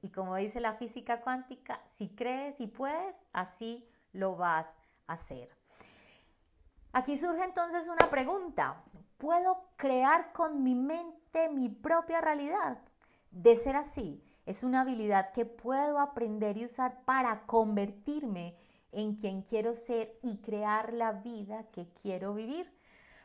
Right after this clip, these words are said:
Pues a las dos preguntas la respuesta es sí, sí y un triple sí. Sí podemos crear con nuestra mente nuestra realidad y la física cuántica con todos sus estudios lo ha demostrado.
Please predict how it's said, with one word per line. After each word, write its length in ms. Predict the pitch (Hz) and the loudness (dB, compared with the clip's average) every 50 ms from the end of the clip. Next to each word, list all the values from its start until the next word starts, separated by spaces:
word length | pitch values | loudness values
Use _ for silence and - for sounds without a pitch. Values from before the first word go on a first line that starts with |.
| _ - | _ -2
Pues 200 | 226 220 214 - - | 0 0 0 0 2
a 100 | 214 208 | 2 4
las 360 | 202 208 214 202 190 190 196 | 4 4 4 2 0 -2 2
dos 260 | 262 277 294 294 285 | 2 4 2 2 0
preguntas 540 | - 302 294 262 285 285 285 277 294 277 262 | 0 -2 0 -2 -4 -6 -6 -4 -2 -2 0
la 160 | 254 226 220 | 2 0 0
respuesta 680 | - 202 196 202 - - 262 277 269 - - 269 262 240 | 0 -2 -6 -6 -4 -4 -4 -4 -4 0 2 4 4 4
es 100 | 233 - - - _ - - - | 2 0 -8 -18 _ -20 -18 -10
sí, 420 | - 262 269 277 294 302 311 - - | -6 -4 -2 -2 -4 -6 -8 -12 -16
sí 560 | - - - - 269 277 294 320 349 359 - _ _ _ - | -20 -16 -8 -6 -4 -2 -2 -4 -6 -8 -14 _ _ _ -6
y 120 | 208 226 | -4 -4
un 120 | 220 220 | -4 -4
triple 420 | 208 - 254 247 202 - 226 202 190 | -4 -2 -2 -2 -2 0 0 0 0
sí. 360 | - - - 226 - - - - - _ _ _ - _ _ _ | 0 0 0 0 0 -2 -8 -20 -20 _ _ _ -20 _ _ _
Sí 320 | - - - - 285 311 311 | -20 -12 -6 -4 -2 -2 -2
podemos 560 | 320 339 311 302 285 277 294 294 302 302 - | 2 6 6 8 8 6 2 -2 -6 -8 -4
crear 280 | - 247 226 220 214 | 0 2 2 2 2
con 180 | 214 - 240 233 | 0 -4 -4 -2
nuestra 360 | 226 226 214 208 214 202 190 185 | -2 -4 -4 -4 -4 -6 -6 -4
mente 400 | 190 220 247 262 254 - 220 208 | -4 -4 -4 -4 -4 -2 0 0
nuestra 460 | 208 220 247 262 254 - - 233 214 | 0 0 0 -2 -4 -2 -2 -2 0
realidad 540 | 214 214 208 202 196 190 190 196 220 214 - | 2 0 0 0 2 2 2 2 2 0 -2
y 80 | 208 202 | -4 -2
la 160 | 190 170 170 | -2 -2 -4
física 520 | - 240 240 220 - 254 - 208 180 180 - | -4 -8 -8 -8 -8 -8 -4 -4 -4 -4 -2
cuántica 460 | 240 233 240 226 240 247 - 202 202 | -2 -2 -2 -2 -6 -10 -10 -10 -8
con 200 | - 208 202 202 | -6 -6 -4 0
todos 240 | 214 226 220 220 220 | 0 0 0 0 -2
sus 200 | - 285 285 - | -6 -12 -10 -10
estudios 540 | 220 208 - - 226 208 196 196 208 196 | -10 -10 -8 -6 -4 -2 0 0 0 -2
lo 140 | 202 202 190 | 0 0 0
ha 80 | 175 175 | 0 0
demostrado. 680 | 180 175 170 170 - - - 165 151 143 139 143 - | -2 -4 -8 -10 -10 -6 -4 -4 -4 -4 -6 -10 -12